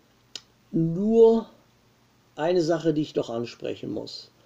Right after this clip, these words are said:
Und zwar letztes Jahr war es ja, oder davor das Jahr, war ja der Papst, wo er ebenfalls einen sehr ankri-, antichristlichen Spruch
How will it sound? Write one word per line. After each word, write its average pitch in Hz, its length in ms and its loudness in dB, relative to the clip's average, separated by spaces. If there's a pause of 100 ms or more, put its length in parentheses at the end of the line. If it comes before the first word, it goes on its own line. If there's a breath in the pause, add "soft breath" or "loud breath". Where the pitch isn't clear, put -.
(420 soft breath)
Und 135 100 -10
zwar 127 240 0
letztes - 360 -4
Jahr 151 220 -2
war 143 140 -4
es 143 120 -10
ja, 131 160 -4
oder 123 140 -4
davor 120 280 -6
das 127 180 -8
Jahr, 120 280 -8
war 120 120 -8
ja 113 120 -6
der 117 120 -6
Papst, - 460 -10
wo 127 80 -4
er 120 200 -4 (460 soft breath)
ebenfalls 120 480 -2
einen 117 240 -8
sehr 117 200 -2
ankri-, 117 400 -10
antichristlichen - 680 -6
Spruch - 380 -8